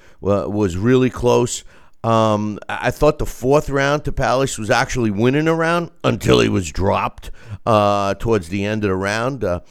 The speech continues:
uh, you know, I, I, the, the same thing with, uh, the sixth round. I, I, I thought that it was close, but Tapales just didn't do enough to win on my scorecard. Um, you know,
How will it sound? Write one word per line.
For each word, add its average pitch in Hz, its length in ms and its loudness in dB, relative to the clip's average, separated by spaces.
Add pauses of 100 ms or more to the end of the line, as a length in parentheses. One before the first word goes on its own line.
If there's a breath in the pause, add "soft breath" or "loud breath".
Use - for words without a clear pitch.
(300 soft breath)
uh, 98 440 -2
you 117 100 -4
know, 117 260 -2
I, 113 160 -8
I, 123 120 -6 (300)
the, 120 280 -4
the 107 140 -10
same 135 280 -4
thing 127 280 -4
with, 107 240 -2 (280 soft breath)
uh, 104 280 2
the 90 120 -6
sixth - 380 -4
round. 117 540 -2
I, 110 160 -4
I, 107 140 -6
I 107 100 -4
thought 117 340 -2
that 113 160 0
it 110 80 -2
was 107 160 -4
close, 127 420 2
but - 380 -4
Tapales 120 500 -2
just - 240 -10
didn't 123 260 2
do 127 180 2
enough 127 260 0
to 123 80 -10
win 123 160 -4
on 123 140 -2
my 117 100 -4
scorecard. 120 640 0 (540 soft breath)
Um, 127 520 4 (420 soft breath)
you 139 100 0
know, 151 200 6